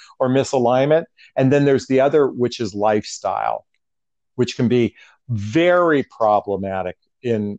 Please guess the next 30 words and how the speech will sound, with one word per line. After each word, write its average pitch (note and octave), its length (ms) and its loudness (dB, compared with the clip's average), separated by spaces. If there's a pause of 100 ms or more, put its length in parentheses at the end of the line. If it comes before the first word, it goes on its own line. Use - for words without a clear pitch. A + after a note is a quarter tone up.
today's G2+ 500 -4
relationships, G2 800 -10
is G#2 120 -8
when G#2+ 260 -4
lifestyles A#2+ 760 0
don't G#2 260 -6
mesh G2 380 -6
with F#2+ 220 -14
one G2+ 200 -12
another. G2+ 460 -10 (500)
And C3 120 0
a B2 40 2
lot C#3+ 240 2
of D#3 140 0
times B2 260 -4
people B2+ 280 -2
are A2+ 80 2
trying A#2+ 260 -2
to A2 80 -2 (140)
put B2 160 -6
square B2 540 -2 (200)
pegs A#2 340 -2
in A2+ 80 -6
a G2+ 60 -2
round G2 440 -2
hole. F2+ 360 -2 (1300)
In A#2 60 -6
other C3+ 140 0
words, A2 360 -2
it's, B2+ 180 -4